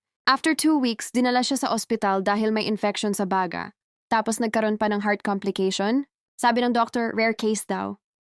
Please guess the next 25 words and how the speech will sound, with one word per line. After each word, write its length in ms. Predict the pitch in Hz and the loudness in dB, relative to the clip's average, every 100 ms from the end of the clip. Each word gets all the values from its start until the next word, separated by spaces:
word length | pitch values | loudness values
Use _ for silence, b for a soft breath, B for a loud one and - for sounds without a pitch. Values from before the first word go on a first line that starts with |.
| _ 262 | _ 0
Malaki 240 | 294 302 | 0 0
ang 160 | 320 294 | 0 0
nagastos, 480 | 254 240 - 233 | 0 -2 -4 -6
sobrang 400 | 226 262 262 254 | -2 0 2 2
laki. 320 | 233 214 202 196 _ _ _ _ | 0 -2 -6 -8 _ _ _ _
Pero 220 | 262 262 | 0 2
alam 240 | 254 254 | 0 -2
ko 80 | 285 | -2
sa 100 | 285 | -4
puso 300 | 247 240 220 | -2 -2 -2
ko, 320 | 214 208 208 - _ _ _ | -2 0 -2 -6 _ _ _
ako 240 | - 240 269 | -2 2 2
ang 160 | 226 | 2
dahilan. 560 | 208 190 185 180 - 196 _ _ _ - | 0 -2 -2 -4 -10 -16 _ _ _ -2
Pagkatapos 560 | 247 254 262 254 294 285 | 0 2 2 2 0 0
ng 80 | |
six 320 | 254 269 - 247 | 0 -2 0 0
months 240 | 240 254 | 0 0
na 80 | 233 | 2
gamutan, 640 | 226 214 208 208 208 214 _ - | 2 2 2 0 0 -4 _ 2
gumaling 400 | 240 240 233 226 | 4 6 4 2
siya. 400 | 190 165 - - _ _ _ | 0 -2 -6 -12 _ _ _
Masigla 400 | 254 254 262 269 | -2 0 2 2
na 160 | 254 214 | 2 0
ulit, 240 | 214 120 | -2 -4